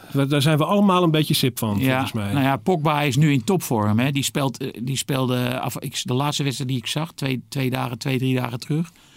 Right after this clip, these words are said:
Speaker 2: speelde niet heel erg goed, Pogba. Eh, Fernandes is werkelijk onaantastbaar natuurlijk, als nummer tien. Nou ja, en dan heeft die, eh, trainer de keuze uit, eh,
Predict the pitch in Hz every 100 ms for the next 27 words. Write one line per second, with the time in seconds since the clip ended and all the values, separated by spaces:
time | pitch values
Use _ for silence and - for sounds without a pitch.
0 | - - _ - 120 113 113 117 104 127
1 | 131 120 117 151 110 131 110 107 110 107
2 | - - _ _ _ _ - 127 120 117
3 | 117 117 107 139 135 147 131 139 101 107
4 | - 123 123 117 117 110 - - - 139
5 | 123 110 127 107 123 123 135 127 135 143
6 | 175 - - - 127 151 139 139 160 151
7 | 196 - _ _ _ _ _ _ - 170
8 | 139 151 165 160 151 160 - 156 147 143
9 | 135 131 143 175 165 151 143 143 175 165
10 | 139 151 135 131 135 131 127 123 127